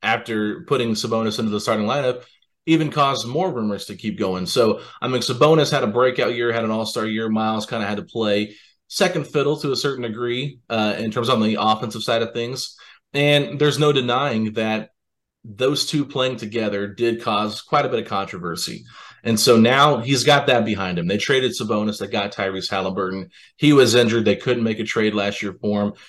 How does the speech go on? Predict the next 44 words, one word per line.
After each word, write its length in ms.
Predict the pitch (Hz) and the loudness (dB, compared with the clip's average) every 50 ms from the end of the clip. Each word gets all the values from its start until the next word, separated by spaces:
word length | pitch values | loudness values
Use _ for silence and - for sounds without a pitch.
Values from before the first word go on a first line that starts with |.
| _ - | _ -6
And 120 | - 127 | -4 -2
I 80 | 139 143 | -2 0
think 240 | - 202 208 196 175 | 2 2 2 2 2
there's 180 | 175 156 131 | 2 0 0
a 40 | 131 | 0
good 200 | 117 135 139 135 | 0 0 0 0
chance 320 | - - 131 127 110 - | 0 0 -2 -2 -2 -2
his 140 | - 117 107 | -2 -4 -4
value 360 | 104 113 107 101 110 120 117 | -2 0 0 2 0 0 0
would 80 | 113 107 | -2 -2
have 60 | 98 | -2
been 100 | 104 98 | -2 -4
higher 440 | 92 90 104 107 110 107 95 90 90 | -4 -2 -2 -2 -2 -2 -4 -4 -4
last 300 | 90 87 92 101 95 - | -4 -4 -4 -4 -4 -4
season 360 | 131 123 113 135 143 139 - - _ _ _ _ - | -6 -6 -6 -6 -8 -8 -10 -14 _ _ _ _ -2
had 120 | 120 123 120 | 2 4 4
he 60 | 117 | 4
been 140 | 110 110 98 | 4 4 4
healthy, 340 | 107 117 117 - 123 117 | 4 2 2 2 0 -2
just 280 | 110 107 123 120 104 - | -2 -2 -2 -2 -2 -2
knowing 240 | 117 113 113 113 110 | -2 0 0 0 2
that 180 | 107 107 107 - _ - | 0 0 -2 -6 _ -10
teams 260 | - 127 117 110 107 | -8 -6 -4 -4 -4
would 80 | 113 101 | -4 -2
have 220 | 101 113 107 104 | -2 -2 0 0
that 200 | 110 110 - 92 | 0 0 -2 -2
one 240 | 101 101 113 113 107 | -2 -2 0 0 0
extra 320 | 101 101 - - - 113 107 | -2 -4 -4 -6 -6 -6 -4
year 360 | 98 101 107 120 127 123 - - - - _ _ | -4 -2 -2 -2 -2 -4 -8 -18 -20 -20 _ _
to 100 | - 123 | -8 -4
kinda 240 | 107 151 151 151 147 | 0 0 2 2 2
get 200 | 123 127 131 123 | 2 2 2 2
an 220 | 110 107 101 - - - | 2 2 0 -2 -4 -2
idea 360 | 113 120 117 110 117 123 120 | 0 0 0 0 2 2 2
of 100 | 110 101 | 2 2
what 160 | 107 110 107 | 0 -4 -4
he 100 | - 113 | -2 -2
might 300 | 110 104 101 104 98 95 | -2 -2 -2 -2 -4 -6
be 160 | 107 113 117 | -8 -8 -6
if 100 | 107 - | -8 -6
he 140 | - 104 101 | -6 -6 -6
is 140 | 95 87 - | -4 -4 -2
healthy. 360 | - - 214 208 - 101 92 | -2 -2 -2 -2 -2 -4 -2
But 280 | - 117 107 101 - | 0 0 0 0 0